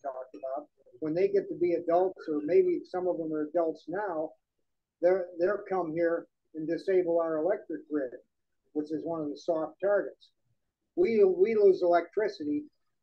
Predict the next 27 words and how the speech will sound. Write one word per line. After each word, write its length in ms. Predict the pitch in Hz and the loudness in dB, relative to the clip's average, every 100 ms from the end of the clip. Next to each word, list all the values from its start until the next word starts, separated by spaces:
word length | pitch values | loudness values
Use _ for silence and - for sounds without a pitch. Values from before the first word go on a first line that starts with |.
| _ _ _ _ _ _ | _ _ _ _ _ _
and 160 | 156 160 | -6 0
we 140 | 180 | 2
have 260 | 180 175 151 - _ | 2 0 -2 -10 _
several 480 | - 202 175 165 156 | -4 -2 -2 -4 -4
million 360 | 160 170 151 - | -4 -2 -4 -4
dead 200 | - 175 156 | 0 0 -4
before 420 | - - - 147 147 | -14 -14 -10 -6 -4
you 120 | 151 | -6
can 100 | 143 - | -10 -8
turn 160 | 156 | -8
around 340 | 135 151 160 - _ | -6 -8 -8 -10 _
in 80 | 135 | -20
a 160 | 127 - | -16 -6
few 160 | 302 - | -6 -6
weeks. 260 | 294 - _ _ _ _ _ _ _ _ _ - | -10 -12 _ _ _ _ _ _ _ _ _ -6
Without, 400 | 160 190 185 175 | 0 2 4 2
what 180 | 170 226 | 2 2
does 120 | 190 | 2
it 100 | 196 | -2
mean 220 | 208 214 | -2 -2
without 260 | 180 175 170 | 0 2 2
electricity? 800 | 165 170 - 180 190 - - - _ _ _ _ 165 | 2 0 -4 -4 -4 -4 -8 -20 _ _ _ _ -4
No 140 | 160 | -4
sewage, 480 | - 196 220 233 - _ _ _ _ - | 2 6 6 6 2 _ _ _ _ -4
no 140 | 165 | 0
water, 600 | 156 147 170 185 247 - _ _ _ _ _ _ | 0 0 0 0 -2 -4 _ _ _ _ _ _
no 240 | 160 151 | -4 -4